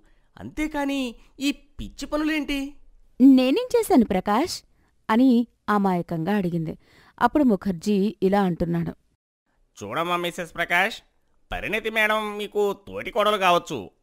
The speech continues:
Speaker 1: కానీ ఆమె మా బిజినెస్ పార్ట్నర్. ఆమె మీద మీకు కోపం ఉంటే ఇంట్లో చూసుకోండి. అంతేకాని ఇలా కిరీట్ని మా దగ్గరికి పంపి మా బిజినెస్ని స్పాయిల్ చేయొద్దు. నాకు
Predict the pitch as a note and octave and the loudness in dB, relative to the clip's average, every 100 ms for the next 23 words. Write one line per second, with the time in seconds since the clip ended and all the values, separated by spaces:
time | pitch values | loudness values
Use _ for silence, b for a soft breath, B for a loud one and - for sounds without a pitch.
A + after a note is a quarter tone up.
0 | _ - D#2+ F#2 C3+ B2 A#2+ C3 _ _ | _ -16 -8 -4 -4 -4 -6 -10 _ _
1 | - G2+ A2 A#2+ F3 D#3+ E2 F2 G2+ C#3 | -12 -8 -6 -4 -2 -2 -2 -8 -8 -6
2 | D#3 - D3+ - D3+ C3+ - _ _ _ | -4 0 0 2 0 0 -4 _ _ _
3 | _ - F2+ B2+ D3 C3+ A#2 E3+ F3 E3+ | _ -10 -4 -4 -4 -6 -4 -2 0 0
4 | F3 F3 E3 - D#2 - F#3 E3 C#3+ D3+ | -2 -8 -12 -12 -12 -8 -6 -4 0 -2
5 | - - E2+ F2 F3+ A3+ G#3 F3 F3+ E3+ | -2 -12 -20 -10 -4 -2 -4 -4 -4 -4
6 | B2+ D#2+ _ _ _ _ D2 G2 G3 F#3 | -4 -8 _ _ _ _ -18 -8 -2 0
7 | D#3+ C3 B2 A#2 A#2 - _ _ - G#3+ | 0 -2 -2 -6 -10 -18 _ _ -10 -2
8 | A3 A3 G#3 - G3 A#2 F#3+ G3 G3+ F#3+ | 2 2 2 -6 -8 -2 -2 -4 -4 -2
9 | F#3 F#3 F#3+ F#3+ F#3 F3+ F3 F3+ F3 E3 | -2 -2 -4 -6 -6 -6 -2 0 0 -2
10 | - b F#2 G#2 C#3+ F2+ F2+ G#2 D3 E3+ | -8 b -8 -2 -2 -2 -10 -6 -4 -4
11 | D3 F#3 B3+ - G#2 E3+ E3 D3 C3+ A2+ | -4 -8 -8 -8 -2 -2 0 -2 -2 -8
12 | - _ _ _ _ _ _ - F2 A#2 | -12 _ _ _ _ _ _ -18 -8 -8
13 | A#2 C3+ | -4 -6